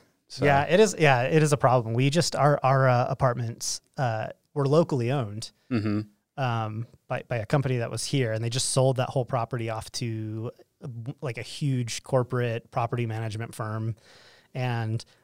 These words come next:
Speaker 2: the first thing they did was take out all of the recycling.
Speaker 1: Oh, no.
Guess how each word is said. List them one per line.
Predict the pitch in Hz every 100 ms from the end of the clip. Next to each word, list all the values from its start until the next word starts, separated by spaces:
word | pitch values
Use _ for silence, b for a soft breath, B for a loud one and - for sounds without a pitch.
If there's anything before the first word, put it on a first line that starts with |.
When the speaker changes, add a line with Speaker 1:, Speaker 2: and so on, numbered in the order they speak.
| _
Speaker 2:
the | 120
first | - 147 165 -
thing | 170 156
they | 131
did | 127 127 110 110 -
was | 127 -
take | - 139 135
out | 120 -
all | 117 117 120
of | 113
the | 113
recycling. | 104 - 131 135 113 107 110 104 _ _ _ -
Speaker 1:
Oh, | 127
no. | 87 98 98 92